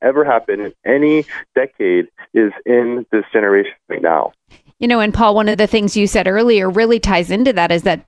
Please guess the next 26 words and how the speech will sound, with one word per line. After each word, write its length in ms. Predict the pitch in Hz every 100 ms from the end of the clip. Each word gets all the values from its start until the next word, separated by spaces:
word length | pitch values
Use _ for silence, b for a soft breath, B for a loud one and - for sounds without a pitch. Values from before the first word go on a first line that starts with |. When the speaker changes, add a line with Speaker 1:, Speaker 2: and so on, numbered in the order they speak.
| - - -
Speaker 2:
this 320 | 190 202 -
whole 240 | 220 208 196
idea 340 | 180 208 220
that 180 | 190 190
there's 300 | 190 190 -
just 440 | - 226 226 -
so 200 | 240 233
many 300 | 226 226 214
more 320 | 196 185 175 170
choices 680 | - 196 180 180 185 151 -
out 200 | 160 160 -
there, 300 | - 107 - b b b
that 100 | 185
it's 220 | 185 180 -
gonna 240 | 233 247
Speaker 1:
Right. 100 | 214
Speaker 2:
take 240 | 208 220 -
a 80 | 220
little 320 | 214 196 180
while 360 | 175 180 180 185
to 120 | 190
Speaker 1:
So 180 | - 196
Speaker 2:
filter 260 | 202 196
Speaker 1:
true. 100 | 180
Speaker 2:
through 260 | 185 254 339
them 380 | 185 156 160